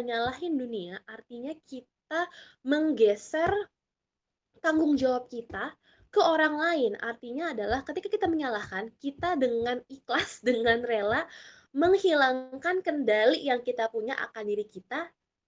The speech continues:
kita kasih ke orang lain gitu. Seolah-olah dunia ini harusnya ngurusin gua.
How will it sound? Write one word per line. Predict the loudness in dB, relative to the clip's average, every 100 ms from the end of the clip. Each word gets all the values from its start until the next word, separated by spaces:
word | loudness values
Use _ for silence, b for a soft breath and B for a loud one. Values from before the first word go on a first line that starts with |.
| _
kita | 0 4 4
kasih | 4 2 2
ke |
orang | 2 2
lain | 2 0 0 -2 -6
gitu. | -12 -16 _ _ -6
Seolah-olah | 0 2 2 4 4 4 0 -4 -8
dunia | -4 -2 0 -2 -6
ini | -8 -6
harusnya | -4 -4 -4 -6 -6 -2
ngurusin | 0 0 -2 -2
gua. | 0